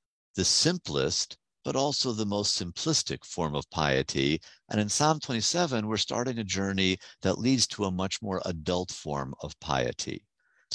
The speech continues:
I also think that it's very, very interesting that the psalm ends on a note of hope rather than a note of victory. And in this respect, Psalm twenty-seven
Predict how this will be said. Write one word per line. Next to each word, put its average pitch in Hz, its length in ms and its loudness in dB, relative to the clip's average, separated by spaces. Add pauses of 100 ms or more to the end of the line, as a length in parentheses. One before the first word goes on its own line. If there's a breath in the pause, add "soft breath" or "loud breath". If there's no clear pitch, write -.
(320)
I 165 100 -2
also 262 300 2
think 208 260 0
that 135 100 4
it's 113 160 0
very, 127 420 2
very 107 240 2
interesting 90 760 0 (640)
that 104 240 4 (1200)
the 98 120 0
psalm 151 480 2
ends 117 380 2
on 104 120 0
a 98 80 0
note 98 360 -2
of 90 120 0
hope - 380 -2 (680)
rather 98 400 2
than 90 160 0
a 87 80 0
note 82 340 0
of 80 120 -4
victory. - 680 -6 (600)
And 104 100 6
in 110 80 4
this 180 220 4
respect, 110 420 0
Psalm 110 340 0
twenty-seven 87 960 -2